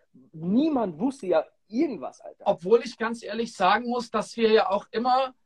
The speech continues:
Speaker 2: also neben unseren D-J-Themen haben wir auch immer versucht, aktuell, äh,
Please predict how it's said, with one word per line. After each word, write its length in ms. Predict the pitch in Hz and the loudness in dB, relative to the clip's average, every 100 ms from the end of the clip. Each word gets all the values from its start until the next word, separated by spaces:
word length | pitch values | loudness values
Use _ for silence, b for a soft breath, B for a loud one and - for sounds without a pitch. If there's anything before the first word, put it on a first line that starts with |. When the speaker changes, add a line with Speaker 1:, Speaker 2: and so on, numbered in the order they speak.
| _ _ - | _ _ -2
Speaker 2:
also 340 | 226 220 208 | 2 2 0
neben 360 | 180 202 247 269 | -2 -2 -2 -4
unseren 520 | 220 233 233 226 220 | -2 -2 0 0 0
D-J-Themen 1400 | 175 247 - 233 226 226 240 233 - - 233 254 277 277 - _ _ - | 0 -4 -2 2 2 0 0 0 0 2 2 2 -4 -12 -16 _ _ -6
haben 340 | 180 214 233 | 4 6 6
wir 200 | 226 214 - | 4 2 4
auch 240 | 240 247 | 2 2
immer 220 | 233 254 254 | -4 -4 -2
versucht, 440 | 226 175 262 - | -2 -4 -8 -8
aktuell, 800 | - 226 - 226 - 220 240 190 - _ _ _ _ | -6 -6 -2 0 6 10 10 8 -2 _ _ _ _
äh, 360 | 196 196 190 | 2 4 4